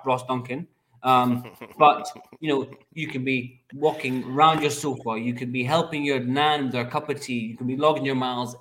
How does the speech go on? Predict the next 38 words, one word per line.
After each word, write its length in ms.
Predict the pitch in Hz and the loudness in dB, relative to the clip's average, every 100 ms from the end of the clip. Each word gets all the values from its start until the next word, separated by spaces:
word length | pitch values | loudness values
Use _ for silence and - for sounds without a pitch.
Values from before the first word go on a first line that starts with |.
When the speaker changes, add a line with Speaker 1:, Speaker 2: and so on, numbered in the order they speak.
| _ - | _ -4
Speaker 1:
anyway. 680 | 156 147 139 117 98 90 104 | -2 -2 -2 -2 -4 -6 -10
And 120 | 113 | -12
it's 140 | 107 | -10
incredibly, 500 | 127 135 139 127 127 | -10 -4 -4 -2 -4
it's 280 | - 113 123 | -4 -14 -10
an, 220 | 127 120 _ - | -10 -12 _ -8
it's 500 | 127 123 131 147 147 | -8 -8 -8 -6 -2
an 80 | |
inclusive 840 | 147 143 - 170 185 - 143 120 - _ _ | -2 -4 -4 0 0 0 -2 -4 -14 _ _
campaign. 500 | 139 127 120 98 82 _ _ | -2 -2 -2 -8 -10 _ _
Um, 280 | 117 117 107 | -4 -2 -2
and 100 | 120 | -4
it's, 120 | 104 131 | -6 -10
it's 140 | 120 | -6
great 180 | 131 113 | -6 -6
to 60 | |
see. 260 | - 85 92 _ _ _ 120 | -10 -12 -14 _ _ _ -6
Speaker 2:
There 140 | 117 | -2
you 120 | 113 | -2
go. 200 | 117 117 | -4 -6
Ross 280 | 113 123 - | -2 -2 -2
has 300 | 123 110 - 139 | -4 -4 -6 -8
given 240 | 123 131 131 | -4 -2 0
us 200 | 120 - | 0 -2
a 60 | |
comment. 380 | - 127 120 117 | -4 -6 -4 -2
I'm 120 | 117 | -4
glad 280 | 113 131 127 | 4 8 8
he's 160 | 120 - | 4 -8
tuned 360 | - 123 113 | -12 -12 0
in. 200 | 120 113 | 2 2
Yeah, 280 | - 131 131 | 2 6 6
it's 160 | 117 - | 6 -2
all 320 | 143 143 139 | -4 -4 -4
training 440 | - 127 120 120 | -6 -6 -6 -6
for 180 | 117 117 | -8 -8
another 400 | 117 127 123 120 | -6 -4 -4 -4
event 400 | 107 113 113 107 | -4 -2 -2 -4